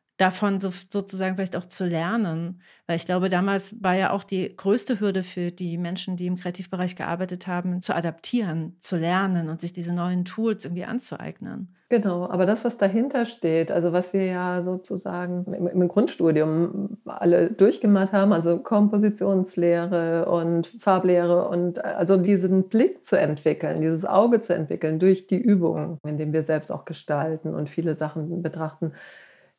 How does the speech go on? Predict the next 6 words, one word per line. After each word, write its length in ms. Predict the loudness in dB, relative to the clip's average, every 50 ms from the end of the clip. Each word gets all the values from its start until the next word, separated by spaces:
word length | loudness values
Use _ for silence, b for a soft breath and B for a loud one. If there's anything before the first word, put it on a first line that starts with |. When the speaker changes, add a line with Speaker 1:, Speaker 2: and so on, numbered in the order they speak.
| _ -8 -6
Speaker 2:
Ich 200 | -6 -6 -6 -4
glaube, 380 | 2 4 4 6 6 4 4 2
dieses, 800 | 0 -2 _ 2 2 4 4 4 2 0 -2 -6 -8 -10 -10 -6
äh, 300 | -4 -2 -2 -2 0 0
Wissen, 600 | 0 0 0 0 0 2 2 2 2 2 2 2
das 320 | 0 0 0 -2 -8 _